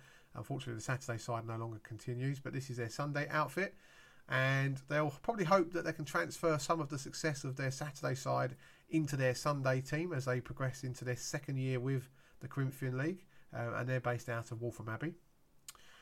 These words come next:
And lastly in this, in this level is Young Royals. Uh, again,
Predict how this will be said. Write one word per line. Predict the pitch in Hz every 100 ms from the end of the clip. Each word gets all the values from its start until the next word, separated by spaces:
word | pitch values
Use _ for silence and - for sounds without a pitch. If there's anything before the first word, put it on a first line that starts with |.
| - - - -
And | 135 156 151
lastly | 170 202 - 135
in | 127
this, | 131 -
in | - 131
this | 131 -
level | 131 139 165 160
is | 151 147 139
Young | 139 135 165 175 151
Royals. | 165 170 123 107 104 95 - -
Uh, | 107 110 -
again, | 135 135 120